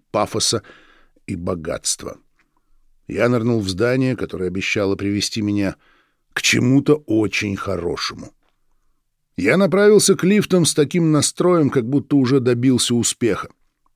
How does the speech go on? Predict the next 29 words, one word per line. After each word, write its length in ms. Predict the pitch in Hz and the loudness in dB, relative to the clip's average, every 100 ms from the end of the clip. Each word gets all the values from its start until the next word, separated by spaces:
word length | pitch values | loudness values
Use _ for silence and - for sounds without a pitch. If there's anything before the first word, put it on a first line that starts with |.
| _ | _
Точно 380 | - 135 - 110 | -2 0 -2 -2
так 240 | - 143 107 | 0 0 0
же, 120 | 101 | -4
как 180 | 101 - | -6 -6
проголодавшись, 800 | 110 107 113 117 127 - 104 110 | -4 -2 0 0 0 0 -4 -2
я 100 | 104 | -2
шел 300 | 127 117 104 | 0 -2 -2
в 80 | |
раменную, 640 | 101 143 156 120 101 90 - - - - - _ _ - | -2 0 0 0 -2 -4 -8 -20 -20 -20 -20 _ _ -12
и 100 | 82 | -8
еще 260 | - 110 | -4 -4
толком 420 | 98 127 110 113 | 0 -2 0 0
не 100 | 120 | 0
поев, 460 | 107 117 120 127 - | 0 0 2 0 0
уже 200 | 101 107 | -4 -4
становился 640 | - 104 104 104 95 - | -4 -2 -2 -2 -4 -4
бодряком. 680 | 85 87 87 - 69 87 - _ _ _ _ _ _ _ _ _ | -6 -8 -10 -10 -14 -14 -20 _ _ _ _ _ _ _ _ _
Я 180 | 80 104 | -4 -2
ударил 360 | 120 127 127 107 | 2 2 2 0
по 140 | 120 | -4
кнопке 380 | - 120 - 117 | -4 -6 -4 -4
вверх. 500 | 107 107 - - - _ _ _ _ _ _ _ - | -2 -2 -4 -10 -20 _ _ _ _ _ _ _ -10
Кнопка 340 | - - 165 | -4 -2 2
не 80 | 165 | 2
ушла 320 | 165 170 165 | 4 4 4
вглубь, 420 | 123 135 196 151 - - | 4 2 2 2 -2 -14
только 280 | - 92 98 | -12 -10 -4
лампочка 520 | 101 151 143 - - | 0 0 -2 -6 -6
зажглась, 600 | 101 98 85 92 85 - | -2 0 0 -2 -2 -4